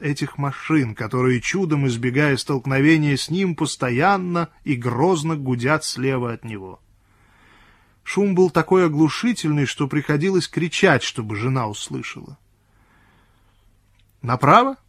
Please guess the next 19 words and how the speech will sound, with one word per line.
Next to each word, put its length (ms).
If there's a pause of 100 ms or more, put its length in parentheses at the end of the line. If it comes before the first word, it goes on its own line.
(840)
Нет, 480
следующий 440
поворот. 500 (800)
Здесь 240
же 80
указатель". 600 (880)
Она 220
тоже 340
кричала 480
ему 180
в 80
самое 320
ухо: 460 (140)
"Это 200
не 140
тот". 440 (1000)
Иногда 420
он 120
плутовал. 760